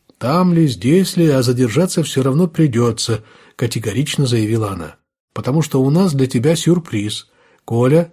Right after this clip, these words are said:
веди его в зал и покажи, пока он не сбежал. Видишь, уже лыжи навострил". "Да, проходи", — пригласил Коля,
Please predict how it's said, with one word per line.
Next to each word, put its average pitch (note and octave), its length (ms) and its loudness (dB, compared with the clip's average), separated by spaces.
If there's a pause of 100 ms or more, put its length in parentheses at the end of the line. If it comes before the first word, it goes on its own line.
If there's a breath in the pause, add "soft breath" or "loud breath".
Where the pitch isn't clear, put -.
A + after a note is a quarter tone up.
(160)
веди C3+ 280 2
его B2 200 0
в G2+ 60 -6
зал D#3+ 340 0
и - 20 2
покажи, C3+ 480 0
пока B2 320 -2
он B2+ 100 0
не B2+ 100 0
сбежал. A2 540 -2 (300)
Видишь, F#3 320 2
уже C3+ 200 4
лыжи C3 260 4
навострил". A#2 560 -2 (400 soft breath)
"Да, B2 240 0
проходи", — A#2+ 580 -2 (120)
пригласил G#2+ 480 -6
Коля, E3 420 0